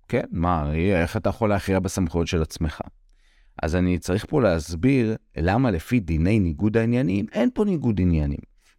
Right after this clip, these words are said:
בדיוק כמו שאין ניגוד עניינים שהיועצת המשפטית לממשלה נותנת חוות דעת של חקיקה שקשורה לסמכויות שלה, בדיוק שכמו שאין ניגוד עניינים אם הרמטכ"ל מביע את דעתו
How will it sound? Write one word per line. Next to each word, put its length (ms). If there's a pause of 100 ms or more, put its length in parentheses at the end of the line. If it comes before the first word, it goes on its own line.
בדיוק 440
כמו 180
שאין 300
ניגוד 420
עניינים 600
שהיועצת 500
המשפטית 480
לממשלה 560
נותנת 480
חוות 420
דעת 460 (180)
של 280
חקיקה 560
שקשורה 440
לסמכויות 760
שלה, 280 (320)
בדיוק 640 (300)
שכמו 640
שאין 480
ניגוד 380
עניינים 600 (280)
אם 160
הרמטכ"ל 800
מביע 540
את 80
דעתו 600